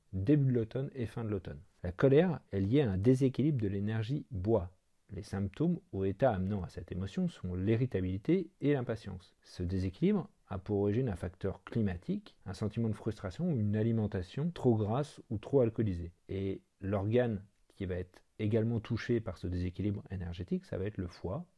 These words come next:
ou la vésicule biliaire. Les pierres qui vont nous aider à revitaliser ces organes sont la malachite, la pierre de lune verte ou garnierite, la fluorine verte, le chrysoprase et l'ambre. Le doute et l'indécision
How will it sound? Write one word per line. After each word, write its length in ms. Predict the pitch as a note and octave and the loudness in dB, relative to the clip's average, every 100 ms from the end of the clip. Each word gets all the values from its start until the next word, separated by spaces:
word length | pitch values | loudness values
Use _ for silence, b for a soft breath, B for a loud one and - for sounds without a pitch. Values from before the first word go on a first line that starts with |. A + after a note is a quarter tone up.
| _ - | _ -6
ou 140 | C#3+ | -2
la 80 | B2+ | 0
vésicule 400 | G#2+ G2 A2+ C3+ | -2 -2 -4 -2
biliaire. 380 | A2+ F#2 E2 E2 - - | -2 -2 -6 -8 -14 -6
Les 140 | F#2 | -4
pierres 360 | F2+ D3+ G3+ B2+ - _ | 2 2 2 -2 -10 _
qui 140 | - G#2 | -6 -2
vont 160 | G#2+ | 0
nous 260 | G2+ F#2+ G#2 | 0 0 0
aider 380 | A2 A2+ A2+ A2+ - | 2 2 0 -4 -10
à 320 | F#2+ F#2+ - - | -8 -8 -10 -8
revitaliser 880 | G2 F#2 B2+ A#2+ A2+ G2+ F#2+ G2+ G2+ | -4 2 4 4 2 2 2 0 -2
ces 200 | - F#2+ | -4 -4
organes 480 | F#2 F#2+ D#3 G#3+ F#3+ b b b | -2 2 2 0 -4 b b b
sont 400 | - - A2 G2+ - _ _ _ | -20 -8 -4 -4 -8 _ _ _
la 80 | F2+ | -4
malachite, 580 | G2+ A2+ G2+ G3+ - - _ _ _ - | -2 -2 -2 -4 -6 -20 _ _ _ -10
la 100 | F2+ | -8
pierre 300 | - D#3 C3 | 0 2 2
de 80 | A2 | 2
lune 220 | G2+ F#2 | -2 0
verte 260 | B2+ G3 - | -2 -2 -8
ou 100 | - | -6
garnierite, 640 | F#2 F#2 F2 F2+ E3 - _ _ - | -2 -2 -2 -6 -8 -12 _ _ -10
la 100 | E2+ | -8
fluorine 480 | - C#3 A#2+ A2 G2 | 0 2 2 2 0
verte, 400 | G#2+ F3 - - _ _ | 0 -2 -12 -20 _ _
le 120 | G2 | -12
chrysoprase 760 | F2+ E3+ D3 A2 - A#2+ D#3 D#3 - _ _ _ | -4 0 0 0 0 -2 -2 -8 -20 _ _ _
et 100 | A#2 | -4
l'ambre. 320 | G#2 F2 E2+ - _ b b b | -4 -4 -8 -14 _ b b b
Le 160 | G#2+ A#2 | 4 4
doute 200 | C#3 D3 | 4 2
et 40 | |
l'indécision 640 | G#2+ G#2 G2+ - G#2 G#2+ | 2 4 2 2 2 0